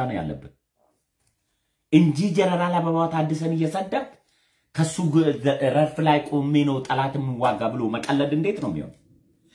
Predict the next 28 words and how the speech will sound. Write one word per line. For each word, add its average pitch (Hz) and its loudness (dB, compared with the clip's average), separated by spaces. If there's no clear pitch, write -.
የኦነግ 170 2
የ-፣ 143 6
የሀገር 151 2
መከላከያ 170 -4
ጦር 147 -4
አዛዦችን 165 -2
ኦነግ 190 4
ናቸው፣ 151 0
ጠላቶቼ 165 -2
ናቸው፣ 143 -4
የአማራ 156 0
ጠላት 160 -2
ናቸው 151 -4
እያልክ 190 -4
እንዴት 180 2
ነው 170 2
አንተን 147 2
አምኜ 135 -2
ካንተ 131 -6
ጎን 120 -6
ተሰልፌ 110 -6
ወያኔን 95 0
የምዋጋው? 73 -8
እንዴት? 175 4
ወይ 131 2
አንተን 196 2
ማሸነፍ 202 0
አለብኝ 302 -2